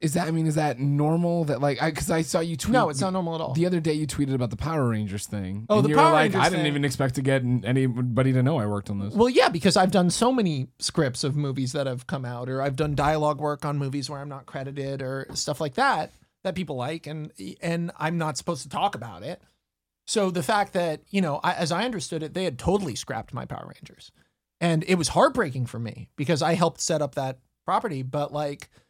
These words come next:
Speaker 2: you know, that's the nature of the business. That's just part of your jobs. Y-,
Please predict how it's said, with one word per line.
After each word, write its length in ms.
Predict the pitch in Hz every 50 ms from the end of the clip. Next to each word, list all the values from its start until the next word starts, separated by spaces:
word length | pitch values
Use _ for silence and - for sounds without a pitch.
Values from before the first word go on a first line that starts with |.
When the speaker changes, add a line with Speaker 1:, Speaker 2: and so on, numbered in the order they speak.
| _ _ _ _
Speaker 2:
you 80 | 214 214
know, 120 | 214 202
that's 180 | 202 196 190 -
the 80 | 202 185
nature 280 | 190 190 170 - 196
of 40 | 175
the 40 | 156 143
business. 460 | 139 202 196 180 123 107 - - -
That's 160 | - 139 127
just 140 | 160 131 -
part 160 | - 160 156
of 40 | 143
your 80 | 135 127
jobs. 520 | 120 151 165 185 175 131 127 131 127 - - -
Y-, 240 | - 147 151 139